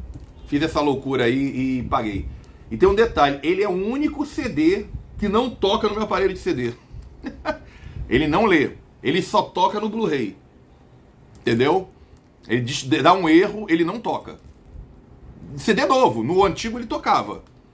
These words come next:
Né? Novo, novo. Aí quando eu boto no aparelho de Blu-ray, ele toca.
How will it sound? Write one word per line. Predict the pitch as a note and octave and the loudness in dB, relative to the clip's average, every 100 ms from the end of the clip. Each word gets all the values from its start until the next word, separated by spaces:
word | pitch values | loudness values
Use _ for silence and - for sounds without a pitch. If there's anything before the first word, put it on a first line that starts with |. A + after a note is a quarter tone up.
| - - - - | -20 -20 -20 -12
Né? | B2 | -8
Novo, | D3 G3 C4+ C#4 | 0 2 2 2
novo. | G#3 B2+ | 0 2
Aí | C3+ | 2
quando | F3 G#3+ | 2 4
eu | A#3 | 2
boto | D#3+ E3+ D#3+ | 2 0 -2
no | |
aparelho | E3 D#3 D3+ | -4 -2 -2
de | D3+ | -4
Blu-ray, | D3+ D3 C#3+ | -4 -2 -2
ele | D#3+ | -4
toca. | - G2 - | -8 -14 -14